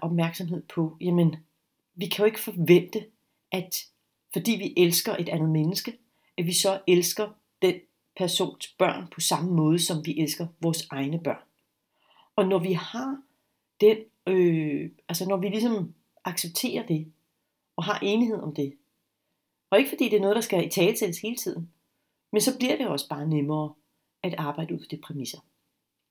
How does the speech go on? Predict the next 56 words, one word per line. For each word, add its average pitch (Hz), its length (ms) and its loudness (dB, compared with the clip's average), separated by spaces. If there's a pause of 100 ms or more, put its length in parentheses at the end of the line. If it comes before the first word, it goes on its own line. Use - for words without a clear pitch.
(720)
Så 285 120 0
skal 285 120 2
man 262 80 6
også 254 140 2
vide, 262 380 4
at, 175 360 -2
øh, 143 380 0 (480)
når 190 360 8
vi 277 60 6
møder 240 180 4
hinanden 214 280 -2
sent 214 240 -2
i 220 40 -4
livet 208 300 -4
og 214 80 -6
har 240 260 -4
voksne 202 320 -8
børn, 180 320 -8
så - 180 -2
er 247 80 0
det 262 80 -2
ikke 240 180 -6
vores 240 160 -4
børns 311 340 -2
liv, 208 220 -2
vi 185 60 -8
skal 196 180 -4
leve. 165 280 0 (1120)
Og 202 320 2
når 208 80 2
jeg 220 80 2
siger 277 220 4
det 277 100 -6
på 240 60 0
den 226 100 -4
måde, 214 200 -2
så 254 120 -4
er - 20 -2
det 269 100 -8
fordi, 262 300 -4
jeg 240 160 -4
hører 254 380 2 (520)
om 226 120 0
mennesker, 240 600 4 (220)
som 226 240 -2
er 226 140 -2
bange 240 380 0
for 240 60 2
at 202 180 4
gå 208 80 0
ud 190 60 2
og 190 80 -4
få 196 100 -2
en 175 120 0
ny 170 160 0
kæreste. 139 500 -4